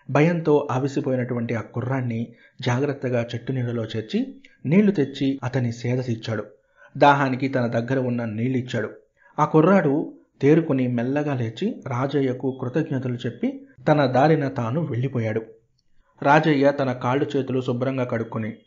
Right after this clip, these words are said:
కొడుకు వీరయ్య కోసం ఎదురు చూడసాగాడు. వీరయ్య తెచ్చిన భోజనం తిని యథాప్రకారం చెట్టు కింద కునుకు తీశాడు. ఆ కుర్రాడి సంగతి పూర్తిగా మరిచాడు.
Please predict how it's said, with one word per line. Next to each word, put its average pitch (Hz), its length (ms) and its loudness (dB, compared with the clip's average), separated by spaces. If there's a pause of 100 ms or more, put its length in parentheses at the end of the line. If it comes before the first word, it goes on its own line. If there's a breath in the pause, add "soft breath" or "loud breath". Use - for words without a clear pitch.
(240)
కొడుకు 175 300 6
వీరయ్య 156 460 4
కోసం 135 500 -2
ఎదురు 143 200 0
చూడసాగాడు. 113 640 -2 (480)
వీరయ్య 190 400 6
తెచ్చిన 147 340 -2
భోజనం 135 460 0
తిని 127 260 -2
యథాప్రకారం 127 880 -2
చెట్టు 135 160 -4
కింద 131 260 -4
కునుకు 131 340 -6
తీశాడు. 110 400 -6 (560)
ఆ 120 40 -2
కుర్రాడి 123 540 -4
సంగతి 123 600 -6
పూర్తిగా 135 320 -4
మరిచాడు. 117 420 -6